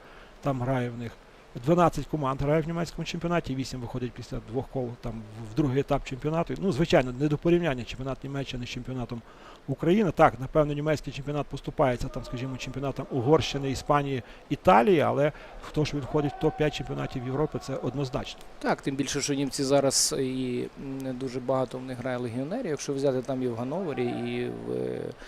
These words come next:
Speaker 2: Шпандау в Берліні, е, і вони грають ще й Лігу чемпіонів, тобто команда на ходу однозначно. І всі ті хлопці, які грають зараз за збірну, тобто вони
Speaker 1: Мають
Speaker 2: в хорошу-,
Speaker 1: хо-,
Speaker 2: в
Speaker 1: так,
Speaker 2: хороших
Speaker 1: звичайно,
Speaker 2: кондиціях,
Speaker 1: звичайно.
Speaker 2: так. То, що дійсно,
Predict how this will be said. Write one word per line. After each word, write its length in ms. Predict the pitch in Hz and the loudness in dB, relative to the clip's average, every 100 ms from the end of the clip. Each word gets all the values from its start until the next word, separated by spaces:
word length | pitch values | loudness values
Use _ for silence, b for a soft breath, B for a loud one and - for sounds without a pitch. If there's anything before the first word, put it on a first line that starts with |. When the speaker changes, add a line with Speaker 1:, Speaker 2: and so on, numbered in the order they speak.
| B | B
Speaker 2:
Шпандау 640 | - - 127 127 185 156 139 | -8 -2 2 4 6 6 4
в 60 | 127 | 4
Берліні, 460 | 139 139 127 127 - B B B - | 0 0 0 -2 -4 B B B -2
е, 400 | 127 123 127 143 147 | 0 0 0 0 0
і 80 | |
вони 300 | 139 143 151 | 2 4 4
грають 380 | 139 156 143 131 | 6 8 8 8
ще 180 | - 143 | 6 6
й 80 | 131 | 6
Лігу 220 | 135 123 | 4 2
чемпіонів, 640 | - 127 135 190 233 175 127 | 0 0 2 4 2 0 0
тобто 640 | 147 120 151 143 139 139 131 | 0 4 6 8 8 6 4
команда 320 | 147 151 139 135 | 2 2 4 2
на 120 | 127 | 0
ходу 300 | - 131 135 | -2 -2 0
однозначно. 560 | 127 135 160 196 - 139 | 0 0 2 2 0 -4
І 40 | |
всі 180 | - 147 | -2 -4
ті 120 | 139 | -4
хлопці, 340 | - 147 - 139 | 0 0 0 -4
які 220 | 131 135 | 0 2
грають 440 | 139 135 127 117 B B B - | 6 6 4 0 B B B -6
зараз 360 | 123 135 131 | 2 2 2
за 120 | 123 127 | 0 -2
збірну, 680 | 127 170 202 180 139 127 113 | 2 2 2 2 0 -2 -2
тобто 260 | 120 135 | -4 -2
вони 560 | 127 139 143 135 127 127 | -2 -2 -2 0 -2 0
Speaker 1:
Мають 220 | 151 143 | 0 0
Speaker 2:
в 40 | - | -2
хорошу-, 540 | - 160 156 165 - | 4 8 10 10 8
Speaker 1:
хо-, 60 | 160 | 4
Speaker 2:
в 80 | - | 8
Speaker 1:
так, 100 | 165 | 8
Speaker 2:
хороших 180 | 170 143 | 8 6
Speaker 1:
звичайно, 300 | 190 160 117 | 8 8 8
Speaker 2:
кондиціях, 320 | 135 143 120 | 6 4 0
Speaker 1:
звичайно. 280 | 113 123 107 | 0 -2 -2
Speaker 2:
так. 100 | - B B B B | -10 B B B B
То, 140 | - 175 | 2 4
що 160 | 160 | 4
дійсно, 440 | 139 170 175 151 | 2 2 2 0